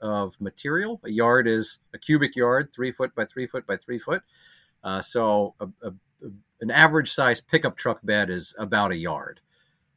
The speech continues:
So you think nine yards you create, uh, you know, a Davey office has three chip trucks going out every day. So they're creating twenty-seven yards, and we have a hundred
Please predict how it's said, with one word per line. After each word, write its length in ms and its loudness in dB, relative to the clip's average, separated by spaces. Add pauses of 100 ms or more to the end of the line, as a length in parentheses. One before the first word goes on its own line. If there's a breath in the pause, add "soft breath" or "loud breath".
(140)
So 120 -2
you 120 4
think 240 2
nine 420 4
yards 720 2
you 100 -8
create, 480 -4 (200)
uh, 400 -4 (640)
you 120 -10
know, 260 -6
a 240 -16 (480)
Davey 320 2
office 400 4
has 340 2 (220)
three 460 2 (800)
chip 160 2
trucks 220 -2
going 200 0
out 80 4
every 160 0
day. 300 -2
So 400 -2 (400 soft breath)
they're 100 4
creating 400 0
twenty-seven 560 2
yards, 500 -4 (340)
and 80 -6
we 100 4
have 120 4
a 60 0
hundred 460 0